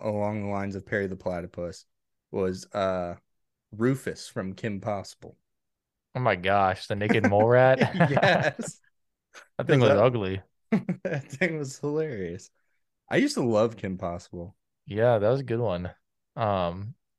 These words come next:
Speaker 2: I'm trying to
Speaker 1: I
Speaker 2: think
Speaker 1: got,
Speaker 2: back
Speaker 1: I
Speaker 2: of
Speaker 1: got another one
Speaker 2: all
Speaker 1: once
Speaker 2: the
Speaker 1: you,
Speaker 2: all right,
Speaker 1: once you
Speaker 2: let's
Speaker 1: say
Speaker 2: hear it.
Speaker 1: one.
Speaker 2: Go ahead.
Speaker 1: Uh, Troy Bolton,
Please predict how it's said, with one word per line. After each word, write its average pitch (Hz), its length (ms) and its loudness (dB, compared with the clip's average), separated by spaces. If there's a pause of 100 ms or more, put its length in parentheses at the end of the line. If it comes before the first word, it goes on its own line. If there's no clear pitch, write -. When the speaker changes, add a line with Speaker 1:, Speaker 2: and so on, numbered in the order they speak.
Speaker 2:
I'm - 80 -12
trying 151 160 -2
to 147 40 -4
Speaker 1:
I 110 80 0
Speaker 2:
think - 0 -
Speaker 1:
got, 113 160 2
Speaker 2:
back 127 40 0
Speaker 1:
I 107 80 0
Speaker 2:
of - 0 -
Speaker 1:
got 117 160 2
another 101 320 0
one 92 200 -2
Speaker 2:
all 101 60 -4
Speaker 1:
once 92 200 -6
Speaker 2:
the - 0 -
Speaker 1:
you, 95 100 -4
Speaker 2:
all - 140 -12
right, 90 180 0
Speaker 1:
once - 80 -12
you 101 100 -2
Speaker 2:
let's - 60 -10
Speaker 1:
say 104 100 -2
Speaker 2:
hear 87 120 0
it. 87 80 -6
Speaker 1:
one. 87 100 -16 (140)
Speaker 2:
Go 117 120 4
ahead. 92 260 2 (300)
Speaker 1:
Uh, 101 500 0 (680)
Troy 120 200 2
Bolton, 92 480 -4